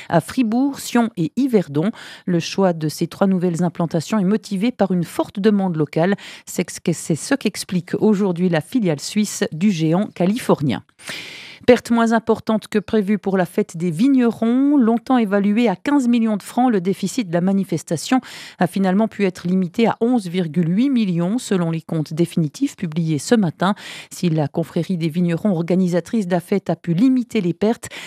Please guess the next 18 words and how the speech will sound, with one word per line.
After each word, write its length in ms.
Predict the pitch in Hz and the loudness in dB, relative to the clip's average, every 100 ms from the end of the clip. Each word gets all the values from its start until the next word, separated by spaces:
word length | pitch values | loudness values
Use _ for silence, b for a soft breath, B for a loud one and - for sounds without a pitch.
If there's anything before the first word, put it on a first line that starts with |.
| B | B
c'est 180 | - 190 | -2 0
grâce 360 | 190 196 - | 2 2 2
à 80 | 170 | 0
l'aide 320 | 180 196 156 | 2 2 0
du 140 | 156 247 | -4 -4
canton 360 | - 220 170 | 0 -2 0
de 80 | 151 | -4
Vaud 300 | 143 175 196 - | 0 0 0 -2
et 180 | 175 | 0
la 140 | 165 147 | 0 -2
contribution 720 | 196 180 190 156 151 - 220 | -4 -4 -4 -6 -8 -4 -2
de 140 | 190 147 | 0 -2
prestataires 720 | - 269 - 220 - 170 151 | -2 -4 -2 -2 -2 -4 -2
de 100 | 180 | 0
services 600 | 233 - 143 196 220 - - | 0 -2 -2 -2 -4 -8 -4
et 120 | 160 | 0
de 140 | 185 | 0
fournisseurs. 760 | 220 - 269 175 - - - | 0 2 2 2 -2 -10 -10